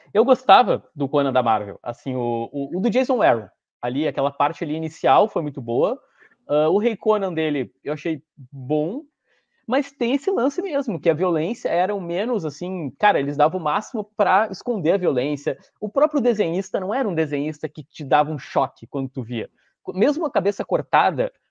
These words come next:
no traço do Mu-, Mohamed Azhar, ele não, não era um absurdo. Aqui não. Aqui, realmente, quando vai ter, ah, uma violência, alguma coisa assim,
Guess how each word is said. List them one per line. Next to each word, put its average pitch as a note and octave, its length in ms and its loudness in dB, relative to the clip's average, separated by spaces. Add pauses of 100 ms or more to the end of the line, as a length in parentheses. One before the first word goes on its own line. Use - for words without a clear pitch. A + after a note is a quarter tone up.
no B2+ 140 -8
traço D3+ 320 0
do D#3 80 -4
Mu-, D3 320 -4
Mohamed C3+ 480 -2
Azhar, C3+ 380 0
ele F#3+ 160 -4
não, G#3+ 520 -4
não G#3 240 -4
era A#3 120 2
um A#3 60 0
absurdo. F#3+ 520 0 (560)
Aqui D3+ 300 0
não. G3 300 0 (280)
Aqui, C3+ 300 0
realmente, F3 400 2
quando D#3+ 200 -2
vai B2 220 4
ter, D#3+ 420 2
ah, A#2 260 -2
uma B2 180 -2
violência, B2+ 500 -2
alguma A#2 180 -4
coisa B2 180 -2
assim, C#3 380 -6